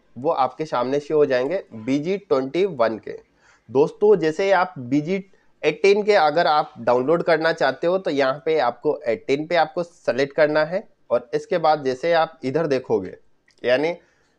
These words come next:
यहाँ से आप चेक करोगे, इस पे मैंने क्लिक किया। क्लिक करने के बाद बीजी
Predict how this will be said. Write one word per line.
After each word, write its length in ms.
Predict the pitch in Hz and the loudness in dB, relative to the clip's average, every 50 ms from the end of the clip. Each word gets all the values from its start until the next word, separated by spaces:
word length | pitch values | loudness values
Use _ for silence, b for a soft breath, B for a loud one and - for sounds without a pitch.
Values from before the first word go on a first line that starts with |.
| b - | b -2
यहाँ 320 | - 123 123 123 147 160 | 0 0 0 0 -2 -4
से 160 | 156 - 185 175 | -2 0 0 2
आप 160 | 160 147 - - | 0 0 0 0
चेक 180 | 135 131 127 - | -2 -2 0 0
करोगे, 420 | 127 110 104 104 101 120 165 240 247 b b b b b b b b b b b b _ _ _ _ _ _ _ _ _ - - _ - | 0 0 0 0 0 0 0 0 0 b b b b b b b b b b b b _ _ _ _ _ _ _ _ _ -20 -16 _ -12
इस 120 | 123 - | -12 -8
पे 140 | - 143 139 | -4 -2 0
मैंने 200 | 139 147 147 151 | 0 2 0 0
क्लिक 280 | 147 147 127 135 131 - | -2 -2 -4 -4 -4 -2
किया। 160 | 151 160 180 - | 0 0 0 0
क्लिक 320 | - - 156 156 151 - | 0 -2 -4 -4 -2 0
करने 220 | 165 151 147 151 147 | 0 0 2 0 -2
के 80 | 160 | 0
बाद 200 | 143 147 160 180 175 143 | 0 0 0 0 -2 -6
बीजी 360 | 123 131 135 139 139 175 | -4 -2 -2 -2 -2 -4